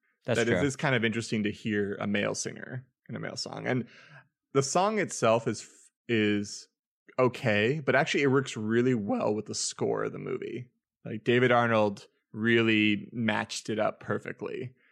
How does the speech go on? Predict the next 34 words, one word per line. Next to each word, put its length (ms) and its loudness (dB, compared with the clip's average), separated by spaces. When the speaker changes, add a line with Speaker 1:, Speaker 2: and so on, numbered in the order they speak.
Speaker 2:
So 520 4
when 220 0
you 100 4
actually 240 0
re-listen 380 2
to 60 2
the 40 -4
song, 160 2
you're 80 0
like, 160 -2
"Oh, 200 6
that's 220 0
just, 160 -10
like, 120 -4
it 120 -4
fits 160 -4
perfectly 420 -4
in 60 -10
with 100 -12
the 60 -10
score." 460 -10
And 80 -8
I 60 -4
thought 240 -6
that's 180 -6
what's 120 -6
great 180 -6
about 200 -4
it. 100 -8
Speaker 1:
There 380 2
were 460 6
some 240 0
things 1000 2
about 680 4